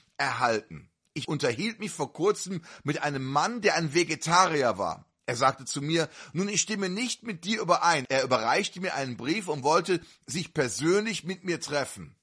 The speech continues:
Er sagte: "Bruder Branham, ich habe dich immer als einen heiligen Mann betrachtet. Aber als ich hörte, dass du zum Frühstück Speck und Eier isst, hat mich das fix und fertig gemacht."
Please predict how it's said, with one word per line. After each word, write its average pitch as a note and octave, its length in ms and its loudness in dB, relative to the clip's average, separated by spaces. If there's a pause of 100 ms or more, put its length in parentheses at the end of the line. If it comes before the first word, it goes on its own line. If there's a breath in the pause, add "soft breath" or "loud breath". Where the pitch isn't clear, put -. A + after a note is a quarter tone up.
Er D3+ 140 -2
sagte: D#3+ 360 2 (320 loud breath)
"Bruder F3 280 4
Branham, F3 320 2
ich D3 160 -2
habe F#3+ 180 8
dich D#3 240 -6
immer A#3 240 4
als E3+ 180 0
einen C#3+ 420 -4
heiligen G3 440 2
Mann E3+ 400 2 (200 loud breath)
betrachtet. C#3+ 840 -2 (1080)
Aber B2 240 4
als C#3 200 2
ich A#2 260 -10
hörte, E3 460 4 (240 loud breath)
dass D#3 180 4
du D3 80 -2
zum C#3 220 -4
Frühstück F3 580 -4
Speck - 420 -2
und - 260 -4
Eier A3+ 320 6
isst, G#3 280 -4 (240 loud breath)
hat E3+ 240 4
mich F#3+ 120 -4
das D#3 200 0
fix - 440 -6
und F3 220 -2
fertig F3+ 640 -2
gemacht." D3 640 0